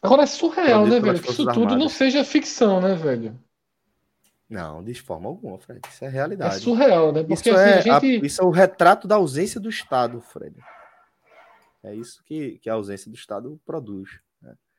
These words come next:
Speaker 2: Mas, enfim.
Speaker 1: Porque a gente, às vezes, olha como se fosse uma grande ficção, mas é uma realidade absoluta. E no Rio de Janeiro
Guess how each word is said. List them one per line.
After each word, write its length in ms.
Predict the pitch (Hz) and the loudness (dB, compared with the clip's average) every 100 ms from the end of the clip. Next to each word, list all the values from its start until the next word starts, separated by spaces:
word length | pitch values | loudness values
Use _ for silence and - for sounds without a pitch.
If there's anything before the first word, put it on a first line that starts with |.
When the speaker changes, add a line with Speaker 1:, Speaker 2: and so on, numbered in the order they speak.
| _ _ _ _ _ _ _ _ _ _ | _ _ _ _ _ _ _ _ _ _
Speaker 2:
Mas, 140 | 127 156 | -14 -12
enfim. 300 | 175 110 90 | -12 -14 -8
Speaker 1:
Porque 680 | 165 - 170 175 180 170 - - | -8 -4 0 2 2 -2 -8 -4
a 100 | 156 | -4
gente, 340 | 147 180 180 | -2 -4 2
às 180 | 190 147 | 2 2
vezes, 340 | 160 165 165 147 | 2 0 0 2
olha 240 | 170 190 | 2 2
como 160 | 208 208 | -2 -4
se 80 | |
fosse 180 | 220 - | -4 -2
uma 80 | 208 | -2
grande 280 | 175 202 226 | 0 -2 -2
ficção, 680 | - - - - 180 202 240 - _ _ _ _ _ _ _ _ _ _ _ _ _ _ _ _ - | -6 -16 -10 -4 -2 -2 -6 -16 _ _ _ _ _ _ _ _ _ _ _ _ _ _ _ _ -6
mas 580 | 165 170 226 240 - 196 | -2 0 0 0 -2 0
é 60 | |
uma 80 | 190 | 2
realidade 360 | 214 190 196 208 | 0 2 2 0
absoluta. 480 | - 262 233 262 | -4 -4 -4 -4
E 40 | 277 | -4
no 80 | 247 | -2
Rio 160 | 269 | -4
de 80 | 233 | -4
Janeiro 720 | 254 220 214 269 269 147 131 | -4 -2 0 0 -2 -4 -10